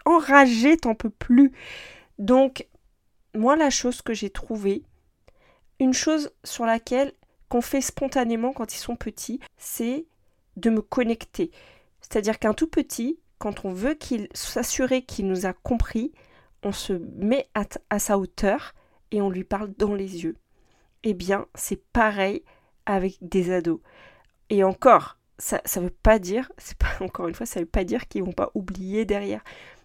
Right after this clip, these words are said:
Mais déjà, ça te, peut te faire enlever une bonne moitié des situations. Parce que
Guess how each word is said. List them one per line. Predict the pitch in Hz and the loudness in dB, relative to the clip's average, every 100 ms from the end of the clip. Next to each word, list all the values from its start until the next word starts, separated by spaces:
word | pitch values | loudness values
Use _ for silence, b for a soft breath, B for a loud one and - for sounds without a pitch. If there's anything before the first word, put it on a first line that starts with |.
| - | 2
Mais | 208 | 4
déjà, | 175 175 277 330 311 285 269 240 _ _ _ _ _ - | 4 0 6 6 6 4 2 0 _ _ _ _ _ -16
ça | - - 202 | -12 2 2
te, | 190 214 | 4 0
peut | 202 - 285 320 | -2 -4 -4 0
te | 285 | 0
faire | - - 214 - _ - | -2 -2 -2 -4 _ 0
enlever | 247 240 208 185 202 269 b b b b b _ | 4 4 4 2 0 0 b b b b b _
une | 185 180 | -4 -4
bonne | 160 269 349 | 8 10 12
moitié | 349 349 311 | 8 6 2
des | 285 285 | 2 0
situations. | 277 - 262 247 - 170 B B B B | 0 0 0 0 -2 -4 B B B B
Parce | 226 214 | -4 -2
que | - 220 180 | 2 4 2